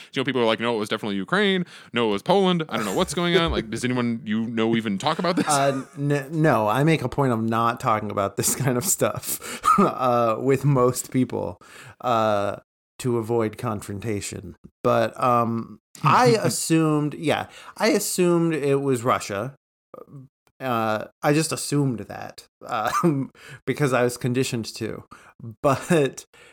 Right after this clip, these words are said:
Speaker 2: but still, you know,
Speaker 1: <laughs>
Speaker 2: yeah.
Speaker 1: This is good.
Speaker 2: Yeah.
Speaker 1: Self-awareness.
Speaker 2: Yeah. <laughs> I try my best. Uh, no, keep going. I have nothing <laughs> else to, to add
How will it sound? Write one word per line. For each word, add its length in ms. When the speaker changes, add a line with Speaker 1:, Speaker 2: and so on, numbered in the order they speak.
Speaker 2:
but 220
still, 720
you 100
know, 240
Speaker 1:
<laughs> 440
Speaker 2:
yeah. 240
Speaker 1:
This 80
is 40
good. 220
Speaker 2:
Yeah. 60
Speaker 1:
Self-awareness. 260
Speaker 2:
Yeah. 920
<laughs> 160
I 80
try 220
my 160
best. 500
Uh, 300
no, 160
keep 220
going. 280
I 40
have 100
nothing 460
<laughs> 40
else 320
to, 480
to 220
add 260